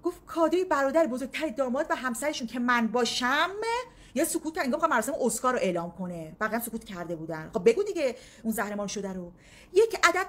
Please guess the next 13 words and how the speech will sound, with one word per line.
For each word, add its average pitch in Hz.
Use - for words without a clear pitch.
دستبند 330
کارتیه.» 269
بعد 262
برد 262
جلوی 240
دوربین 233
یه 247
کارایی 233
می‌گه، 247
من 214
انقدر 196
خجالت 214
کشیدم. 277